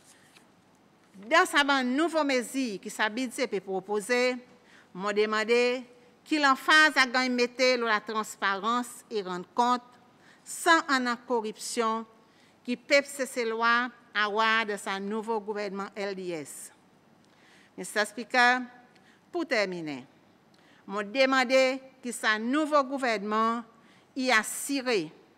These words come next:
qui s'habite et pour tous ces lois, sans guet de classe ou affiliation politique, et respect pour tout. Surtout,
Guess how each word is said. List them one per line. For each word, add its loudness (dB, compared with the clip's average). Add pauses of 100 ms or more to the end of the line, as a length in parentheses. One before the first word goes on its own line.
(440)
qui -6
s'habite -6 (720)
et -2
pour -10 (180)
tous -2
ces -10
lois, -8 (1000)
sans 2
guet 0
de -16
classe -2 (200)
ou -8
affiliation -4
politique, -8 (800)
et 4
respect 0 (400)
pour -2 (160)
tout. 2 (720)
Surtout, -2